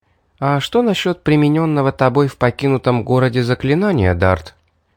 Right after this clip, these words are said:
Как бы между делом поинтересовалась Мэри во время наших занятий. «Какого заклинания?» Прикинулся я недогадливым, а сам принялся подбирать подходящее объяснение. «Того, с помощью которого ты испепелял големов и каменные преграды»,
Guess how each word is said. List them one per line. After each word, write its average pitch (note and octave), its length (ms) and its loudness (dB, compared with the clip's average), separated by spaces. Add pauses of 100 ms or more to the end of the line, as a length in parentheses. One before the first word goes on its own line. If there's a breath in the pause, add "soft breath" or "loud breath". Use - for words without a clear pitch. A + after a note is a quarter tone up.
(100)
Как F#2 220 -2
бы F#2 120 0
между F#2 360 2
делом G#2+ 400 -2
поинтересовалась G#2 1000 -2
Мэри D3 320 -2
во B2 200 0
время C3 320 -2
наших B2 420 -2
занятий. G#2+ 720 0 (600)
«Какого D#3+ 460 0
заклинания?» F#2 840 0 (360 soft breath)
Прикинулся F#2 640 0
я F#2 160 4
недогадливым, B2 840 0 (240 soft breath)
а E2 140 0
сам F3 280 -4
принялся D3+ 560 0
подбирать A#2+ 640 -4
подходящее A#2 760 -2
объяснение. A#2+ 920 -2 (520)
«Того, C3 420 0
с - 120 -10
помощью B2+ 440 -2
которого A#2 580 0
ты B2 180 -4
испепелял A2 640 0
големов G2+ 580 0
и G#2+ 60 -2
каменные G2+ 580 0
преграды», A#2 680 -2